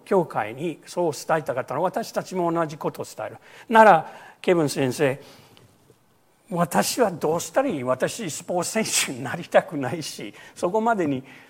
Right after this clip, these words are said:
あの、セルフコントロールできないか。けど、まあ、最初に私が伝えたのは、あの、もう今年の前半が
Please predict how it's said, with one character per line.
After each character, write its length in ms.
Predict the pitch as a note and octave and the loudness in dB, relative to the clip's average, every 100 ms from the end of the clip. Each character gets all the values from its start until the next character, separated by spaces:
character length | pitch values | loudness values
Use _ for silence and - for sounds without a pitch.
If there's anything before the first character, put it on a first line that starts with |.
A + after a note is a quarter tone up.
| _ | _
あ 160 | C3 B2 | 0 2
の、 420 | C3 B2 A#2 A#2+ | 2 0 -2 -4
セ 120 | - | 4
ル 60 | D3+ | 4
フ 60 | C#3 | 4
コ 100 | D#3 | 0
ン 60 | |
ト 100 | C3 | 0
ロ 80 | C#3+ | 0
ー 20 | |
ル 60 | B2+ | 0
で 140 | D3 | -2
き 100 | D3 | 0
な 160 | G3 A3+ | 2 2
い 80 | E3+ | 2
か。 180 | C#3 - - - | -2 -6 -14 -6
け 140 | D3 | 0
ど、 160 | C#3 G3 | 2 2
ま 140 | G#3 | 0
あ、 120 | A#3 - - - - _ _ _ - | -6 -10 -20 -20 -20 _ _ _ -8
最 360 | - B3 C4 | 4 6 6
初 180 | - A3 | 2 0
に 160 | A3+ A#3 | 2 2
私 400 | D#3+ D3 C3+ E3 | 4 2 0 0
が 140 | C#3 | 0
伝 320 | - - C#3+ | 0 2 4
え 60 | C3+ | 4
た 120 | D#3 | -2
の 160 | A#2+ E3+ | -2 0
は、 240 | C4 C4 - _ - | -2 -4 -12 _ -18
あ 160 | - A2+ | -12 -10
の、 680 | A2 G#2 G2+ F#2+ F#2+ G2+ - - _ _ _ _ _ _ | -10 -10 -12 -12 -14 -16 -18 -20 _ _ _ _ _ _
も 300 | E3 A#2+ G2+ | -4 -4 -6
う 40 | - - | -14 -10
今 120 | C#3 | -4
年 240 | C3 - | -4 -4
の 220 | F3 D#3+ - _ C3 | -6 -6 -8 _ -8
前 180 | D#3 F3 | -2 -2
半 220 | B2 A2+ | -2 -4
が 260 | G2 F#2+ | -4 -8